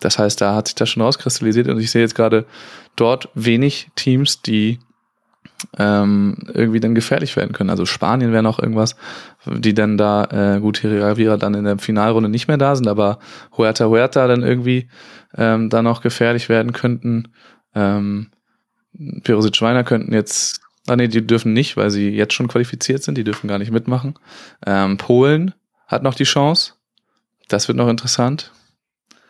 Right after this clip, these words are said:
Ähm, genau, aber das verfolgen wir weiter. Ist hier nicht, ähm, dabei. Wäre natürlich auch spannend. Ähm, nee, ist aber nicht, nicht dort.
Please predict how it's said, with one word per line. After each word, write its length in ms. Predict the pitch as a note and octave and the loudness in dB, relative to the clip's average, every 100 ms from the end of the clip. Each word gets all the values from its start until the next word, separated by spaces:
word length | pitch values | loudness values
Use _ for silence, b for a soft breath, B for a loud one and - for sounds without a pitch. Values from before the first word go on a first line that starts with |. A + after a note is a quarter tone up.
| b b b - | b b b -2
Ähm, 580 | G#2+ G#2 G2+ G2+ G#2 A#2+ _ _ _ _ _ _ _ _ _ - | 0 2 0 0 -2 -8 _ _ _ _ _ _ _ _ _ -6
genau, 360 | - B2+ F2 | -2 0 0
aber 200 | E2+ G2+ | -2 0
das 180 | G#2 A2 | 0 0
verfolgen 420 | - A2 A2 G#2+ | -2 -4 0 0
wir 120 | G#2 G2 | 0 0
weiter. 460 | G2+ A2+ C3+ - _ _ _ b b b b b b b b b b | -2 0 -2 -2 _ _ _ b b b b b b b b b b
Ist 280 | - D#3+ - | -2 0 2
hier 220 | - E3 | 2 4
nicht, 480 | D#3+ F3 - - - | 4 2 0 -4 -2
ähm, 800 | E3+ E3+ E3+ E3+ E3+ E3+ E3+ E3 - | 0 2 2 0 -2 -4 -6 -6 -2
dabei. 520 | D3+ D3+ G2+ G#2 - _ _ _ _ _ _ _ _ _ _ - | 0 2 0 -4 -14 _ _ _ _ _ _ _ _ _ _ -8
Wäre 180 | B2+ A2+ | 0 2
natürlich 260 | A2+ A#2 - | 2 0 -2
auch 120 | A2+ | -4
spannend. 500 | - C#3 C#3 D3 - _ _ _ _ _ _ _ _ - | -4 -4 -2 -4 -10 _ _ _ _ _ _ _ _ -2
Ähm, 360 | A#2 A2+ A2+ | 0 2 2
nee, 120 | A#2+ | 0
ist 200 | A#2 - | 0 0
aber 160 | B2+ B2 | 0 0
nicht, 360 | B2 - - - | 0 -2 -4 -2
nicht 240 | C#3 - | -4 -2
dort. 380 | - - - - | -4 -4 -8 -12